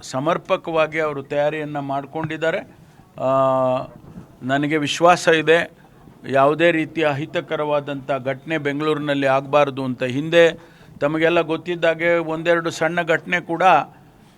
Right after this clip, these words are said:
ಇಡೀ ವಿಶ್ವದ ಗಮನವನ್ನು ಸೆಳೆದಿದೆ. ಅದಕ್ಕಾಗಿ ನಾವು ಎಚ್ಚರಿಕೆಯನ್ನು ವಹಿಸಬೇಕು. Bangalore should become a, a nicer place to celebrate New Year and Christmas.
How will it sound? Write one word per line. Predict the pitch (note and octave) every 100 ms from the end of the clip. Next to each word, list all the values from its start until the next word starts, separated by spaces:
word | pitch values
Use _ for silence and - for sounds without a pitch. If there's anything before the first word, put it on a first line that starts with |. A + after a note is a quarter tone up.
| -
ಇಡೀ | C#3 E3+
ವಿಶ್ವದ | F3 D#3 - G3 F#3+
ಗಮನವನ್ನು | E3+ E3 E3 D#3+ D#3 D#3+
ಸೆಳೆದಿದೆ. | D#3 C#3+ C3+ A#2 A2 G#2 - _ _ - _ -
ಅದಕ್ಕಾಗಿ | C3+ D3+ D3 E3+ E3+ F3+ F3 D#3+ - - -
ನಾವು | C3 D3 D#3
ಎಚ್ಚರಿಕೆಯನ್ನು | D3+ D3 - F3 D3+ E3 D#3 D3+
ವಹಿಸಬೇಕು. | D3 C#3+ - D3 C#3+ F3+
Bangalore | E3 D#3 F#3+ G3 G#3
should | - E3 C#3+
become | D3+ E3+ F3
a, | G#3 A#3 - - - -
a | C#3+
nicer | D3 E3+ G#3+ - B3 A3 -
place | G3 G3 G3 -
to | G3+ -
celebrate | F3 F3 E3+ F3 E3 D#3
New | D#3+ E3
Year | D3+ D3
and | C#3+
Christmas. | C#3 C#3 - A#2